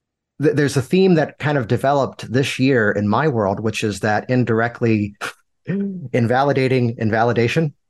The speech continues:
which is, are we making the right argument? Um, we see ads running to this audience that say, "Websites don't work,"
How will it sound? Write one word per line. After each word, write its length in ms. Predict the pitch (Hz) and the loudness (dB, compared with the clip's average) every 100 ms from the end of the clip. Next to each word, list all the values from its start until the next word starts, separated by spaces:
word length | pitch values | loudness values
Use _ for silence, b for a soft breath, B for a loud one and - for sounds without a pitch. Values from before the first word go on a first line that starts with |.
| _ _ _ _ _ - | _ _ _ _ _ -4
which 200 | 135 139 | -2 2
is, 360 | 127 110 - - | 0 0 -2 -2
are 100 | 131 | 0
we 100 | 123 | 2
making 320 | 131 127 127 | 2 2 0
the 80 | 113 | 2
right 200 | 110 110 | 0 0
argument? 600 | 104 98 98 85 92 - _ | 0 0 -4 -4 -6 -12 _
Um, 520 | 101 95 92 92 90 92 | -2 0 0 -2 -6 -6
we 120 | - 113 | -4 -2
see 320 | 120 107 110 | 0 -2 -2
ads 520 | 110 104 92 101 - | -2 0 -2 -6 -8
running 320 | 113 107 98 95 | -4 -2 -4 -4
to 80 | |
this 180 | 110 101 | -6 -2
audience 360 | 104 98 98 - | -2 -2 -4 -6
that 140 | 101 | -8
say, 180 | - 98 | -6 -4
"Websites 760 | 90 185 147 - 202 202 - | 0 -2 0 0 0 -2 -4
don't 300 | 180 214 - - | 0 0 -2 -2
work," 360 | 226 - - | 0 0 -4